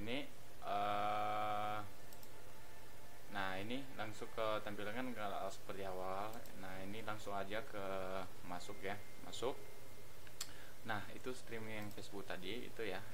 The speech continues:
yang bukan Facebook ya. Ini tinggal di sini aja, guys. Skin share lagi yang tadi ini nih.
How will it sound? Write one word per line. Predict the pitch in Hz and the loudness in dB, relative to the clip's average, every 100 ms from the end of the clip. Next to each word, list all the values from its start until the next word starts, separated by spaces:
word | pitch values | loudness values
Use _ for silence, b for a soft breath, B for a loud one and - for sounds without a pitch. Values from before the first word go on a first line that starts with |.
| 92 | 0
yang | 92 | 0
bukan | 90 92 92 | 0 0 0
Facebook | 92 - - 95 | 0 0 0 0
ya. | 98 107 120 | 0 0 0
Ini | 120 - | 0 0
tinggal | 117 110 | 0 0
di | 104 | 0
sini | 98 | 0
aja, | 110 104 | 0 0
guys. | 101 - - - - - - - - - - - - - - - - - - - - - | 0 0 0 0 0 0 0 0 0 0 0 0 0 0 0 0 0 0 0 0 0 0
Skin | - 98 | 0 0
share | 101 95 | 0 0
lagi | 95 92 104 123 - - - - | 0 0 0 0 0 0 0 0
yang | 101 113 - | 0 0 0
tadi | 127 117 120 123 - - - - | 0 0 0 0 -2 -2 -2 -2
ini | 104 | 0
nih. | 98 95 | 0 0